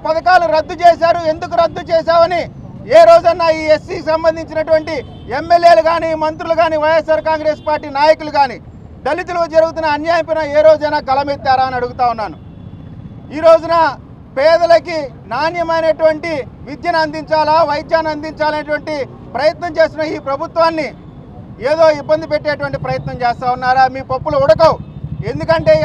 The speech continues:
ఆంధ్ర రాష్ట్ర ప్రజలు నిన్ను కేవలం అంటే కేవలం ఎమ్మెల్యేగా పరిమితం చేశారంటే కనీసం ప్రతిపక్ష నాయకుడిగా కూడా మళ్ళీ అవకాశం ఇవ్వలేదంటే ఒకసారి నిన్ను ప్రతిపక్ష నాయకుడిగా చూశారు,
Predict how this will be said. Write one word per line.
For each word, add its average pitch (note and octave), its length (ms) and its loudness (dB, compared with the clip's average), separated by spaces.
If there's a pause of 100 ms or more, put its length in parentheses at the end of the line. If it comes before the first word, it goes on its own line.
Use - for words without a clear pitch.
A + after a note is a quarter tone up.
(120)
ఆంధ్ర D4+ 280 -2
రాష్ట్ర D#4 340 -2
ప్రజలు E4 340 -2 (480)
నిన్ను E4 220 -6 (220)
కేవలం E4 640 8 (100)
అంటే D#4 240 2 (200)
కేవలం D#4 360 4 (140)
ఎమ్మెల్యేగా D4+ 480 0 (120)
పరిమితం D4+ 360 -6 (100)
చేశారంటే C#4+ 560 -2 (520)
కనీసం D#4+ 440 0
ప్రతిపక్ష D4+ 380 -4 (100)
నాయకుడిగా D#4 460 0 (100)
కూడా D#4 200 2 (480)
మళ్ళీ D#4+ 200 -4 (120)
అవకాశం D#4 400 2
ఇవ్వలేదంటే D4+ 540 0 (520)
ఒకసారి C#4+ 420 0
నిన్ను C#4+ 200 -10
ప్రతిపక్ష D4 320 -4 (120)
నాయకుడిగా D4+ 340 -4 (100)
చూశారు, D4+ 360 -2